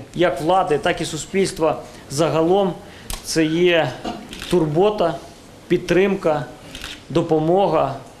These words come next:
звичайно, шана і повага саме вам, наші шановні ветерани, наші шановні підопічні.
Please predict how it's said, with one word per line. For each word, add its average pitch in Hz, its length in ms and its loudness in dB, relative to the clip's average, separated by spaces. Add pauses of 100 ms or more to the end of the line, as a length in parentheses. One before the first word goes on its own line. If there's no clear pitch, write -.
(220)
звичайно, 156 680 2
шана 175 560 2 (220)
і 147 80 -2
повага 147 640 0 (480)
саме 165 480 2 (280)
вам, 123 240 2 (600)
наші 147 420 0 (380)
шановні 143 600 0 (200)
ветерани, 139 680 0
наші 135 260 -2
шановні 131 580 -2 (360)
підопічні. 135 640 -2